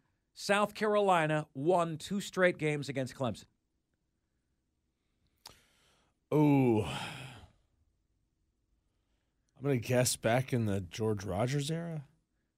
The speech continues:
Speaker 1: I think you're close. It is nineteen sixty-nine
Speaker 2: Ooh.
Speaker 1: and nineteen seventy.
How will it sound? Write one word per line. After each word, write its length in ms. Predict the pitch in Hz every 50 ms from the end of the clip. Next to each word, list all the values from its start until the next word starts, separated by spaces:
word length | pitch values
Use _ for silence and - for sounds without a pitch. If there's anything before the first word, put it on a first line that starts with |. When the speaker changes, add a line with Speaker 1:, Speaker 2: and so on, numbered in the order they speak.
| _ _ _ _ _ _ _ _ _ _
Speaker 1:
I 100 | - 113
think 180 | - 139 123 117
you're 80 | 127
close. 600 | - - 139 175 185 139 - - - - - - _ _ _ _ _ _ _ _ _ _ _ _ _ _ _ _ _ _ _ _
It 200 | - 151 160 160
is 580 | 180 196 190 175 160 156 147 120 - - - - _ _ _ _ _ _
nineteen 640 | - 127 131 143 165 196 202 - - - 202 196 180
sixty-nine 920 | - - - - - - - - 196 180 160 165 165 143 117 107 117 131 117 117
Speaker 2:
Ooh. 260 | 110 110 90 69 69 - _ _ _ _ _ _
Speaker 1:
and 220 | - 143 143 139 131
nineteen 500 | 147 170 185 170 - - 175 180 170 147
seventy. 560 | - - - 180 180 143 120 90 85 -